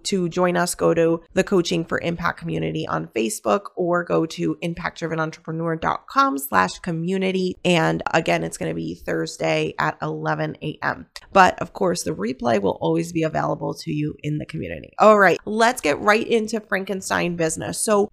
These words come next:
here's what I see a lot of coaches doing that are really struggling. So what I see coaches that are really struggling doing is that they're taking all of the courses. They're taking the Instagram course and the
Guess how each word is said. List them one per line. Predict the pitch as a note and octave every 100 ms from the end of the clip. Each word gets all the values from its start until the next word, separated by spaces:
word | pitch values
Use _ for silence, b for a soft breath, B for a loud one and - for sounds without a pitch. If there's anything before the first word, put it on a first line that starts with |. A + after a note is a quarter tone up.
| -
here's | G#3+ D4 F4+ F#4
what | F4+ -
I | G#3
see | G3+ - G#3+ G3+ -
a |
lot | F#3 F3+ F3+ F3 F3
of | F3+ E3+
coaches | F#3+ E3 - E3 E3
doing | E3+ D#3+ D#3+ E3+ A3 C4 -
that | G3 G3+ F#3 E3 - -
are | G3+
really | F3 F3 F#3 E3+
struggling. | E3+ D3+ G2 C2+ D2
So | - F#3 F3+ -
what | - G3 A3 D4 F#4+ -
I | A#3+
see | A3+ - A#3
coaches | G#3 A3 G#3+ G#3 G3
that | F#3+ F3+
are | E3+
really | F3 E3+ E3+
struggling | F3+ - E4+ C#4+ B3 G#3+
doing | F#3+ F#3 F3+ F3+
is | - F3+
that | F#3 F3
they're | F#3
taking | F#3 - B3 C4+ C#4 C#4 B3 -
all | F#3+ G#3 A#3+ G#3
of | G3 F#3+ F#3+ G3
the | F#3+
courses. | - F#3+ - - - -
They're | F#3 F#3
taking | G3 F#3 A#3+ A#3+
the | C#4 D#4
Instagram | D#4 D4 - - - -
course | - - - A#3
and | A#3+
the | D4